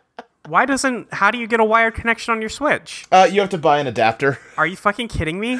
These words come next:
Speaker 2: I have the adapter, I just didn't, it's, yeah, I don't have, like,
Speaker 1: No,
Speaker 2: a
Speaker 1: but why
Speaker 2: s-
Speaker 1: do I have to buy an adapter?
Speaker 2: 'Cause Nintendo.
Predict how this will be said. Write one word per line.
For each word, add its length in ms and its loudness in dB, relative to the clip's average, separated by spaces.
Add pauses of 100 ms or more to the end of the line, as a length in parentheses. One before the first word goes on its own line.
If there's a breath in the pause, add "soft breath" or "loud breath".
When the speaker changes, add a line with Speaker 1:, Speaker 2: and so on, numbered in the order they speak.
Speaker 2:
I 140 2
have 240 0
the 140 0
adapter, 500 -2
I 80 -2
just 160 -12
didn't, 340 -16
it's, 480 -14
yeah, 300 -2
I 80 0
don't 140 -2
have, 120 -2
like, 160 2
Speaker 1:
No, 60 0
Speaker 2:
a 40 2
Speaker 1:
but 60 -4
why 120 2
Speaker 2:
s- 40 -2
Speaker 1:
do 60 0
I 120 2
have 180 -2
to 80 -8
buy 160 0
an 80 -2
adapter? 1200 0
Speaker 2:
'Cause 480 2
Nintendo. 1000 -4